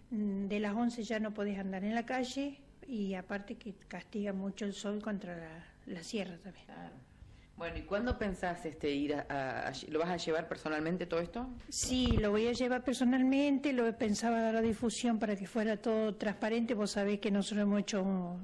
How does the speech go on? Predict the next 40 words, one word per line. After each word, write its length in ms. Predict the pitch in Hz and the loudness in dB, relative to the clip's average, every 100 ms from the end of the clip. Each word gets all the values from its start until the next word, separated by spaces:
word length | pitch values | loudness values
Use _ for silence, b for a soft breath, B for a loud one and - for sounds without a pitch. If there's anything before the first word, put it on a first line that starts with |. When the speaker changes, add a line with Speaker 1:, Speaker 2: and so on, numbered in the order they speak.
| 247 | -4
Speaker 1:
el 340 | 208 196 180 - | 0 2 2 0
tercer 400 | 196 175 233 233 | -2 0 2 2
Impenetrable 720 | 214 214 208 208 220 226 214 | 4 4 2 2 0 0 0
Chaco 320 | 247 240 262 | 0 0 0
junta 460 | - 277 269 302 311 B B B B B - | 2 4 4 2 0 B B B B B -6
y 400 | 233 226 226 220 214 | 0 2 4 4 4
lo 180 | 208 | 4
más 260 | 214 254 285 | 4 2 0
que 100 | 277 | -2
se 160 | 269 254 | 0 0
pueda 300 | 254 240 233 | 2 2 2
llevar, 480 | 233 220 233 262 | 0 0 0 0
bueno, 500 | 233 208 202 190 190 185 - | 0 2 2 2 -2 -6 -4
quería 320 | 196 196 208 | 0 0 0
colab-, 360 | 208 202 196 202 285 262 | 0 0 0 -2 -8 -6
pedir 260 | 208 202 214 | 0 2 4
una 160 | 208 196 | 4 4
colaboración 540 | 202 196 196 220 208 | 2 2 2 2 2
de 60 | 202 | 2
algún 240 | 196 202 | 2 2
camión 440 | 196 202 214 220 214 | 2 4 4 4 4
o 60 | |
algo, 200 | 220 220 | 2 2
llevarlo 400 | 202 202 202 202 | 2 2 2 2
todo 320 | 196 233 240 226 | 0 2 2 4
junto, 400 | 254 247 247 233 | 4 4 2 0
todas 220 | 220 220 | 2 2
las 120 | 220 | 0
cosas, 400 | - 240 285 277 B B B | 0 0 0 -2 B B B
porque 200 | - 208 | -6 0
hay 60 | 214 | 2
mucho, 500 | 214 208 226 208 196 | 2 2 0 0 0
Seguí 360 | - 208 208 226 | 0 0 2 2
me 100 | 220 | 0
está 180 | 226 | 2
donando 380 | 208 202 208 208 | 2 4 4 4
muchas 340 | 202 202 214 - | 2 2 -2 -4
camas, 440 | 208 208 196 190 | -2 0 0 0
colchones, 1080 | - 202 190 233 220 202 202 196 202 196 185 | 2 0 2 2 2 4 4 2 2 -2 -2
frazadas 680 | 202 196 - 220 202 196 | -2 -2 0 0 0 0